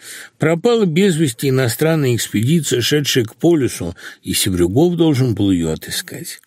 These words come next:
Мир жил надеждой на успешные действия летчика, переговаривались радиостанции всех материков, метеорологи предостерегали отважного Севрюгова от магнитных бурь,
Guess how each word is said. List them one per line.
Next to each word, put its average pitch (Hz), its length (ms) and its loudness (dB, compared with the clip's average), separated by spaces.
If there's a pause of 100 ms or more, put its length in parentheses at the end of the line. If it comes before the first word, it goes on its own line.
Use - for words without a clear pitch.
(400)
Мир 190 320 4
жил 175 280 2
надеждой 170 600 0
на 156 140 2
успешные 156 640 0
действия 156 460 2
летчика, 165 540 2
переговаривались 117 800 0
радиостанции 120 960 0 (260)
всех 170 420 0
материков, 120 720 0 (300)
метеорологи 170 880 2
предостерегали 156 840 0
отважного 147 600 0
Севрюгова 135 640 2
от 123 140 -2
магнитных 120 640 -2
бурь, 156 340 2